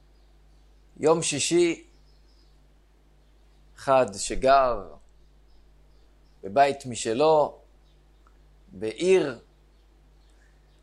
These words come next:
מתכוון לצאת מחוץ לעיר. בסמוך לעיר שלו יש עיר אחרת,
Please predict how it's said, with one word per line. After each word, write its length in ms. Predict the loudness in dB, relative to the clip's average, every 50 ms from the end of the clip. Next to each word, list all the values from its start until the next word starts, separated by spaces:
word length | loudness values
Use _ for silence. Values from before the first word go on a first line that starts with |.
| _ _ -20
מתכוון 580 | -20 -6 -2 -2 2 2 4 2 2 0 -4 -8 -12 -14 _ _ _ _ _ _ _ _ _ _ _
לצאת 400 | -8 -8 -8 -4 -2 -2 -2 -2
מחוץ 440 | -2 -6 -6 -2 -2 -2 -2 -4 -6
לעיר. 420 | -6 -4 -2 -2 -2 -2 -4 -8 -12 _ _ _ _ _ _ _ _ _ _ _ _ _ _ _ _ _ _ _ -20 -20 -18 -12 -8 -8 -8 -4 -2 0 2 2 2 2 0 -2 -4 -8 -8 -8 -8 -6 -6 -8 -8 -6 -8 -10 -10 -10
בסמוך 840 | -10 -6 -2 -2 0 2 4 4 4 2 0 -4 -12 -16 -18 -20 _ _ _ _ _ _ _ _ _ _ _ _ _ _ _ -4
לעיר 340 | -2 0 2 4 4 2 2
שלו 280 | 0 -2 -2 0 0 0
יש 380 | 2 0 0 -2 -4 -6 -4
עיר 240 | -2 0 2 2 2
אחרת, 600 | 0 0 0 -2 0 0 0 -2 -2 -4 -10 -20